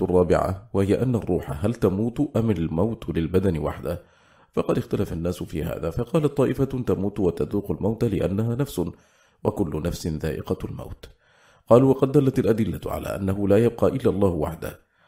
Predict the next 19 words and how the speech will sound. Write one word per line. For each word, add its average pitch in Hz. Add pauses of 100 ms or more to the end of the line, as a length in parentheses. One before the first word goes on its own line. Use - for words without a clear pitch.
(180)
قال 78
تعالى: 104
كل 113
من 87
عليها 87
فان 123
ويبقى 87
وجه 87
ربك 87
ذو 87
الجلال 101
والإكرام. 71 (640)
وقال 82
تعالى: 110
كل 107
شيء 95
هالك 113
إلا 85
وجهه. -